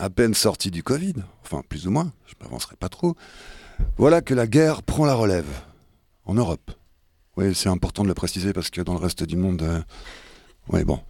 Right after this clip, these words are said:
je crois qu'on s'est compris. Enfin bref. Et donc, il y avait un créneau en février dans l'agenda occidental flambant neuf de deux mille vingt-deux, dans la catégorie fléau X X L, et Vladine s'est dit, « Allez, c'est pour moi, je prends, je me la sens bien celle-là. » Covid qui finit,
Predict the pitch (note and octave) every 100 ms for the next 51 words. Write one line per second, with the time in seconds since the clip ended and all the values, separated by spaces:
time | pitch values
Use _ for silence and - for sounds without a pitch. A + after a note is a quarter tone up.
0 | - - - C#2+ - - - - - -
1 | - - - - - - E3 F3 B2+ D2
2 | - - - - D#3+ E3+ B3 - G#3+ A#3
3 | A#3 - A#3 A3+ G3 D#3 F#3 B2+ A#2+ C3
4 | F3 A#2+ A2+ A2+ A#2 A2+ G#2+ - A2 G#2
5 | A2+ G#2+ - A#2 A#2+ G#2 A2 G#2+ G#2+ -
6 | G2 F2+ G#2 G2+ F#2 F#2 F2 G#2 A#2 -
7 | - _ G#2 A2+ G#2+ G#2+ A#2 A2 G2+ G2
8 | F#2 - C#3 B2+ A#2+ A2 - A2+ - B2
9 | A#2 - - G2+ F#2 C3 D3+ B2+ B2 B2+
10 | A2+ - G2+ G#2 G#2 _ C#3+ C3 G2+ F#2
11 | - - C#3+ - G2 G2 F2 - _ -
12 | _ - G2+ B2 - - - - D3 F#3
13 | C3+ - F2+ D#2+ - - - - - _
14 | - - - - G#3 A3 G#3 D#3 - F#3
15 | - C#3 C3+ C3